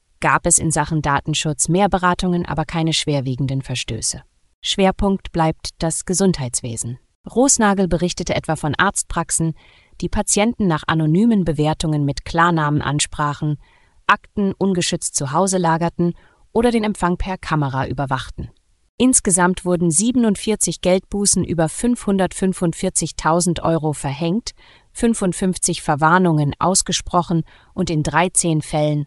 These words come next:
Anordnungen erlassen. Die Zahl gemeldeter Datenschutzverletzungen stieg um elf Prozent, von eintausendneunhundertvierunddreißig im Jahr zweitausenddreiundzwanzig auf zweitausendeinhunderteinundvierzig.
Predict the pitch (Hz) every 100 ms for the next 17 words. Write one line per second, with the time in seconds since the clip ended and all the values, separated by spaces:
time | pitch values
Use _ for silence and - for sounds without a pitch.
0 | - 156 156 139 135 143 139 131 131 131
1 | - - _ _ _ _ - 185 - 196
2 | 226 214 170 165 165 160 147 156 160 170
3 | - 165 - 151 151 - 160 151 147 -
4 | _ - - 226 - 180 - 220 240 -
5 | - 139 - 139 - - - _ _ -
6 | 151 139 - 170 185 185 170 165 160 156
7 | 151 160 143 - 160 156 - 135 147 156
8 | 135 - 147 139 139 - 151 156 - 160
9 | 156 135 - 147 143 - - 135 147 143
10 | - 147 - - 185 180 - 165 156 160
11 | 147 143 156 151 - 147 143 143 - 151
12 | - - 87 -